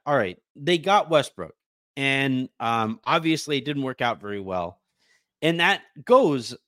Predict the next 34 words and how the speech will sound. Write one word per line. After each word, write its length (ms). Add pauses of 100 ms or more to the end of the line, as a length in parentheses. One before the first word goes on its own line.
(140)
you 140
know, 200
on 220
the 80
docket 540
of 160
things 260
that 140
the 100
Lakers 400
had 300
previous 500
to, 220 (180)
previously 560
done 440 (200)
for 480
and 280
with 260
LeBron. 480 (1200)
<coughs> 840
I 120
think 160
we 160 (120)
also 500
need 320
to 140
hit 280
this 180
home, 320
though. 180 (880)
They 80
did 180
it 160
for 560